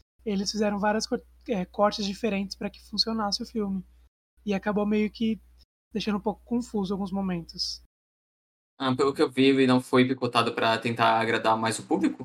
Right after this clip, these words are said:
Speaker 1: É, então, exatamente. Eles trocaram de diretor no, no filme, né? Porque eles não tavam satisfeitos com o corte do filme.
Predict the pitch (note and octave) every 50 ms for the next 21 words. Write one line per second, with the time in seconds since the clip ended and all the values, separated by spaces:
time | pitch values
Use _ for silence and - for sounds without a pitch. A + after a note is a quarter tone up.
0 | - _ _ _ _ _ _ _ _ - A#3 G#3+ G#3 G3+ G3+ - F#3 F3+ F3 F3+
1 | - - B3 B3 A3 G3 - - F#3+ F#3 F#3+ F3+ - - G3 G3 - G#3+ G3 G3+
2 | G3+ F#3 F#3+ F#3+ G#3 G#3 G#3+ G#3+ G#3+ - A3 G3+ G3+ G#3+ B3 D4+ C#4 A#3 A3 G#3
3 | G#3 G3+ G3 G3+ G3 F#3+ F#3+ F#3+ F3+ - - G#3 G#3 A3+ B3 C4+ C#4 B3+ A3+ G#3+
4 | G#3+ A3+ - _ _ _ _ _ _ _ _ _ _ _ - A3+ G3 F#3 - G#3+
5 | G#3 G3 G#3+ G#3 G3+ G#3+ G#3+ G#3+ - A3 G3+ - - A3+ G#3+ G#3 - A3 G#3+ -
6 | - G#3+ F#3+ G#3+ A#3 - G3+ G#3 F#3+ - - G#3 G#3+ A#3 C4 D4+ F4+